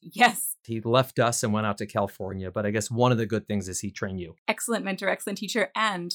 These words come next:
Speaker 1: had great advice about where to come settle back when I came back to New York.
Speaker 2: Right. He was basically your agent. So you've been back now a few months.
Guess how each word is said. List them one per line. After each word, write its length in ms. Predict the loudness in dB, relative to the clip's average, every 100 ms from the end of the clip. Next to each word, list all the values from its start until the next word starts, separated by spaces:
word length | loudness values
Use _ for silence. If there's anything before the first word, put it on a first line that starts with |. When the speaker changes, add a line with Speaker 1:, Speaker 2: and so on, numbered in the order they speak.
| -6
Speaker 1:
had 240 | 0 0 2
great 220 | 0 2
advice 340 | 2 2 2
about 200 | -2 -2
where 120 | -2 -8
to 60 |
come 260 | -6 -4 -2
settle 280 | -2 -2 2
back 220 | 0 0
when 140 | -6 -6
I 40 |
came 140 | -4 -4
back 140 | -4
to 100 | -4
New 60 | -4
York. 260 | -2 -4 -10 -2
Speaker 2:
Right. 220 | 4 6
He 140 | 6 2
was 160 | 2
basically 560 | 4 6 6 2 2 4
your 160 | 6 6
agent. 420 | 6 0 -6 -14 -10
So 100 | -4
you've 80 | 0
been 120 | 2
back 240 | 2 0 0
now 100 | 0
a 40 |
few 180 | 2 4
months. 480 | 4 4 0 -4